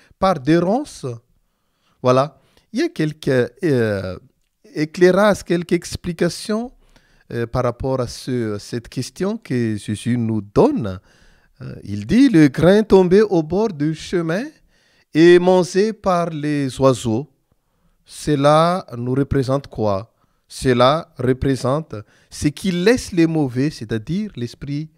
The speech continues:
du mal, l'esprit de ce monde. » Hein ?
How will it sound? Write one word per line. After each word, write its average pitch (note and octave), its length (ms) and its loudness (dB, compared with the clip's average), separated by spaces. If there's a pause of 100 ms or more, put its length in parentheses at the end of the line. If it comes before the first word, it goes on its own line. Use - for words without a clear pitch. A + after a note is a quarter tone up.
(100)
du B2+ 180 0
mal, E3 520 -2 (400)
l'esprit D#3 640 -6
de C3 140 -4
ce D3 200 -4
monde. » F#3 520 -6 (540)
Hein ? G#3+ 120 -6